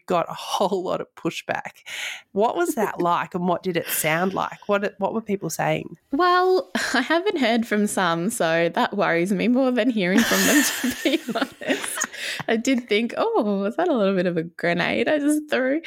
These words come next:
Speaker 2: um, that I probably didn't need to?" Uh, I, I guess one of the most interesting things that did come back to me was this question around, and it's been a broader conversation as well, that, you know, f-, for the first time, I think, really,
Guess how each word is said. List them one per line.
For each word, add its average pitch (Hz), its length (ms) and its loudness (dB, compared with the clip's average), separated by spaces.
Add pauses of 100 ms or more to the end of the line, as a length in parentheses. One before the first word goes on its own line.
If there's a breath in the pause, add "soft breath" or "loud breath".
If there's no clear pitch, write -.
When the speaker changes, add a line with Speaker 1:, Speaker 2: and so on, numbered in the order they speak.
(300 loud breath)
Speaker 2:
um, 202 320 -2
that 240 120 0
I 214 60 0
probably 208 300 0
didn't 220 220 -2
need 190 200 0
to?" - 200 0 (100)
Uh, 311 320 2 (120)
I, 330 120 2 (420)
I 320 60 0
guess 415 440 0 (240)
one 277 240 2
of 508 300 0
the 220 80 -6
most 226 340 -2 (140)
interesting 233 760 0
things 180 340 -2
that - 180 -2
did 190 240 0
come 175 260 -2
back 175 220 -2
to - 140 -4
me 175 200 0
was 165 540 0 (640 loud breath)
this - 220 -2
question 220 580 -2
around, 170 400 2
and 190 180 0
it's 190 120 -2
been 202 240 2
a 185 40 2
broader 175 280 0
conversation 175 580 -2
as 175 160 0
well, 170 240 2
that, 165 240 -2 (480 loud breath)
you 240 100 0
know, 202 160 2
f-, - 240 -6 (180)
for - 100 -6
the 214 60 -2
first 240 460 0
time, 208 360 0
I 180 100 0
think, 170 400 -2
really, 175 640 2